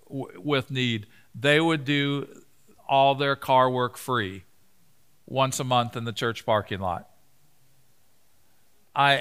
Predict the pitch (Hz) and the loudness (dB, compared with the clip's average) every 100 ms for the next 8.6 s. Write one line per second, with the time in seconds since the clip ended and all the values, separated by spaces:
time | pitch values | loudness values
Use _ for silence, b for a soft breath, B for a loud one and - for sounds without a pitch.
0 | - 160 147 160 175 190 - 175 170 170 | 2 4 4 4 4 4 0 2 4 6
1 | 139 127 131 131 127 131 135 151 - 123 | 4 4 0 0 -2 -2 0 -2 -2 -2
2 | 123 143 160 135 120 113 117 107 117 110 | 4 4 2 -2 -4 -2 -4 0 0 4
3 | 120 160 117 104 117 - 110 104 b b | 4 4 4 2 -2 -6 -10 -10 b b
4 | b 110 139 147 113 107 107 104 107 - | b -2 0 0 -2 -4 -4 -4 -8 -8
5 | 117 117 113 107 104 - 127 110 117 120 | -4 -2 -4 -6 -10 -10 -8 -2 2 2
6 | - - 160 151 98 92 95 92 117 120 | 0 -2 0 0 -4 -10 -12 -2 0 0
7 | - - - - 131 123 117 110 - 131 | -4 -20 -20 -2 0 0 -2 -4 2 2
8 | 123 107 104 165 147 110 | 2 -2 0 2 2 0